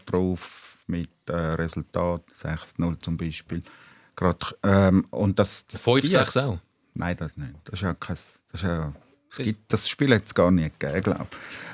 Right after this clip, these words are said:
Speaker 1: Ähm, auf jeden Fall, ich glaub grundsätzlich, was der Memme sagt, ist richtig, dass das Bewusstsein historisch im Verein extrem wichtig ist, gerade aufgrund von der Tatsache, dass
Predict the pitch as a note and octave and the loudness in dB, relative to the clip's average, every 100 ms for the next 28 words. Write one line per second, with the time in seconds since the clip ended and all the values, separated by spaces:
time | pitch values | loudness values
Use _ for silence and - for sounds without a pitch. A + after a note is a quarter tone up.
0 | - A#2+ B2 B2 B2 _ _ _ _ _ | 2 8 8 8 4 _ _ _ _ _
1 | B2 D3 C#3 B2 C3+ B2 A#2 - _ _ | 4 6 8 8 8 8 8 2 _ _
2 | _ _ - - F#2+ G2 - B2+ - C3 | _ _ -18 -2 0 0 6 6 8 6
3 | - F#2+ - - - - - G2+ G#2 G#2+ | 6 -2 -4 -10 -14 -14 -4 -4 0 2
4 | G#2+ G#2 G2+ G2 - G2 G#2+ C3 - A2 | 4 4 2 -2 -4 -4 -4 -4 -8 -12
5 | - E2+ - - _ _ _ _ _ - | -10 -12 -12 -18 _ _ _ _ _ -6
6 | - G2 B2+ B2 - A#2 G#2+ G#2 - G2 | 0 4 4 2 -2 0 0 -2 0 2
7 | F#2 F2 - G2 F#2+ G2 F2+ F#2 F#2 - | 2 -2 -4 -2 -2 0 2 4 2 -2
8 | - F2+ F2+ A#2 - A#2+ A#2+ A2 - A2 | -4 -2 -2 -4 -4 -6 -6 -8 2 2
9 | - - _ _ - G2+ - A2+ G#2 - | 2 -8 _ _ -6 -6 0 2 2 -2
10 | F#2+ A2 G2+ - G2 - G2 - | 2 6 6 4 -2 0 -4 -4